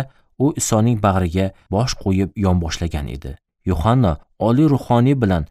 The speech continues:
tanish bo'lgani uchun Butrusni uning hovlisiga olib kirdi. Yuhanna o'z ustozining ortida hukmga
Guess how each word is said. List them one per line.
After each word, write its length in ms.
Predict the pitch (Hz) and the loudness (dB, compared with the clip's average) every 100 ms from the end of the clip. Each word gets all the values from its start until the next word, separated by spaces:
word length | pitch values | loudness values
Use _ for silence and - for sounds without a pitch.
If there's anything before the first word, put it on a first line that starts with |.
| _ | _
tanish 340 | - 117 139 | -2 0 0
bo'lgani 380 | 107 101 92 107 | 0 2 2 0
uchun 300 | - - 78 67 _ | -2 -6 -8 -8 _
Butrusni 640 | _ 113 127 113 - 127 143 - _ | _ -2 0 -2 2 0 0 -6 _
uning 260 | - 107 123 | 0 2 2
hovlisiga 600 | - 104 95 - 85 90 | 0 0 0 -2 -6 -4
olib 280 | 87 80 82 | -2 -4 -4
kirdi. 360 | - 78 - 65 _ _ | -8 -10 -10 -14 _ _
Yuhanna 480 | 85 76 95 98 123 135 - _ _ | -6 -4 -2 0 0 -2 -8 _ _
o'z 140 | 123 143 - | 0 0 -2
ustozining 560 | - 110 101 92 107 - | -4 0 0 0 -2 -2
ortida 520 | 104 92 90 98 113 - - | -4 -2 -2 -2 -2 -6 -10
hukmga 520 | - - 110 101 87 | -10 0 2 4 0